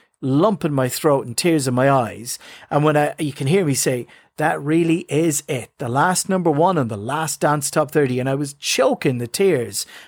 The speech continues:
because I knew that this would be the last time there I was on the ten to two shift on a Saturday, which was a big audience for two five two. And I knew that it would be just downhill from that. And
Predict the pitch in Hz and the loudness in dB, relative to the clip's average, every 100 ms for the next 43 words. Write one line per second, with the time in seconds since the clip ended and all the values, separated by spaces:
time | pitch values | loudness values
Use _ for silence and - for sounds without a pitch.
0 | - 160 180 160 165 165 202 180 135 131 | -4 0 2 2 0 2 2 2 2 -2
1 | 165 - 147 131 127 123 120 151 175 156 | -2 -2 -4 -4 -2 0 0 0 -2 -4
2 | - - 185 135 117 110 - - 196 175 | -6 0 2 2 0 -6 -14 0 2 4
3 | 151 160 151 131 147 135 120 - 156 135 | 4 4 2 4 0 0 -4 -4 -4 -4
4 | 117 170 135 - 151 131 - 127 117 - | -6 -4 -2 -2 -2 -4 -8 -10 -6 -2
5 | 160 135 107 107 - - - 151 160 143 | 0 -2 -8 -12 -16 -16 -4 -2 0 0
6 | 120 202 156 156 165 113 104 - 120 - | 2 0 4 4 2 0 -6 -8 -8 -4
7 | 143 - 117 104 - 120 101 - - - | -4 -4 -10 -6 -6 -6 -8 -16 -20 -20
8 | - 135 131 131 131 147 151 165 175 160 | -8 0 2 2 0 -2 0 2 4 4
9 | 139 - - - 147 - - 156 139 139 | 0 -4 -18 -4 -4 -4 -12 -8 -6 -2
10 | 175 - 180 160 139 151 135 - 131 135 | -2 0 2 2 2 2 0 0 0 2
11 | 120 127 127 | 0 -2 -6